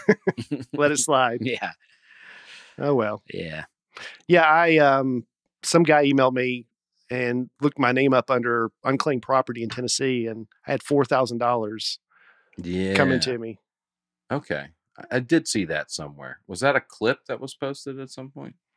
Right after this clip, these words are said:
Speaker 1: No.
Speaker 3: Okay. Maybe I just heard tell of it.
Speaker 1: Maybe. It was from last week's
Speaker 3: Mm-hmm.
Speaker 1: episode.
Speaker 2: Brock Sanderson.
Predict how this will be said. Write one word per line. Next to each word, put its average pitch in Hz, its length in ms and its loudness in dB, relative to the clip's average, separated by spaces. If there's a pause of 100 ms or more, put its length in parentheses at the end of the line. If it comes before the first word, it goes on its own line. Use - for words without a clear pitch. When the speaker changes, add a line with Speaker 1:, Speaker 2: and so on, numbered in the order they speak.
(540)
Speaker 1:
No. 165 260 2
Speaker 3:
Okay. 80 200 -6 (480)
Maybe 113 240 -12
I 113 60 -8
just 101 200 -10
heard 101 260 -2
tell 87 280 -4
of 67 100 -20
it. - 60 -20 (640)
Speaker 1:
Maybe. 135 340 -2
It 107 120 -10
was - 160 -12
from 127 120 -8
last 131 220 -4
week's 101 380 -8
Speaker 3:
Mm-hmm. 82 200 -12 (120)
Speaker 1:
episode. - 380 -6 (680)
Speaker 2:
Brock 165 600 4 (180)
Sanderson. 180 1040 2